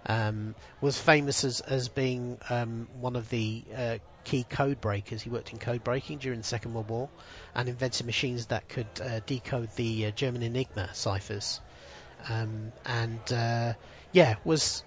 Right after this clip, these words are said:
uh, really, re-, very much an unsung hero because he was homosexual, and homosexuality was illegal in Britain at the time. Um, he ended up committing suicide. There's quite a lot of debate about whether that was because he'd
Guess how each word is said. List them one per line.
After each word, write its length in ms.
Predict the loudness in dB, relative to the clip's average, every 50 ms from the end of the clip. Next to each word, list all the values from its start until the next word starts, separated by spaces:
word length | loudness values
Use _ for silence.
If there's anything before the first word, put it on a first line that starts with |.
| 8
uh, 240 | 10 10 10 10 8 4 4 10
really, 300 | 12 12 12 12 12 12
re-, 340 | 10 6 4 8 10 10 10
very 300 | 10 12 12 12 12 12
much 240 | 10 8 6 6 2
an 120 | -2 0 4
unsung 500 | 4 4 4 4 4 4 4 6 6 6
hero 400 | 6 6 8 8 8 8 8 8
because 340 | 6 2 0 0 0 0 0
he 80 | 0
was 140 | -2 -2 0
homosexual, 720 | 0 0 0 0 2 0 0 0 0 -2 -2 -2 -2 -2
and 120 | -2 -2 -2
homosexuality 800 | -2 -2 -2 -2 -2 -2 -2 0 -2 -2 -2 -2 -2 -4 -4
was 160 | -2 -2 -2
illegal 320 | 0 2 2 2 2 2 0
in 80 | 0
Britain 280 | 0 0 -2 -2 -2 -2
at 120 | -4 -6
the 80 | -6 -6
time. 420 | -2 0 2 2 2 2 0 -2 -6 -10 -14 -16 -16 -16 -16 -16 -14 -6 -2
Um, 400 | 0 2 2 2 0 -2 -4 -6 -8 -12 -14 -16 -8 -4
he 180 | -2 -2 -2 -4 -8 -6 0
ended 220 | 2 4 8 8 8
up 100 | 6 6
committing 380 | 2 0 0 2 2 0 0
suicide. 560 | 2 4 6 6 6 6 6 6 8 6 6 4
There's 140 | 2 -2
quite 180 | 0 2 2 2
a 60 | 2
lot 100 | 0 -4
of 60 | -4
debate 320 | -4 -2 0 0 0 0 0
about 240 | 0 -2 -2 0 2
whether 260 | 0 0 2 2 2
that 240 | 2 2 0 0 -2
was 140 | -6 -6
because 420 | -6 -6 -8 -6 -4 -2 -2 -2 -2
he'd 220 | -4 -4 -4 -6